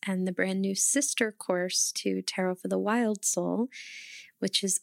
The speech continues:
also in the midst of a pretty huge evolution as a course and a container of learning. Um, this month on the podcast, we're gonna play with something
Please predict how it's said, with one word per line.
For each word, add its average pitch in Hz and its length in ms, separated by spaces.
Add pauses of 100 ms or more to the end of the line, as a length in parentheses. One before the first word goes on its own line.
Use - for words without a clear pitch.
also 190 720 (140)
in 196 140
the 185 80
midst 175 460
of 190 100
a 185 60
pretty 185 320
huge 180 680 (160)
evolution 175 640 (100)
as 190 140
a 180 60
course - 600 (120)
and 180 100
a 175 60
container 165 760
of - 160
learning. 170 520 (1120)
Um, 202 440 (280)
this 269 240
month 302 260
on 233 120
the 226 60
podcast, 190 760
we're 220 160
gonna 202 200
play 185 280
with 185 180
something 180 520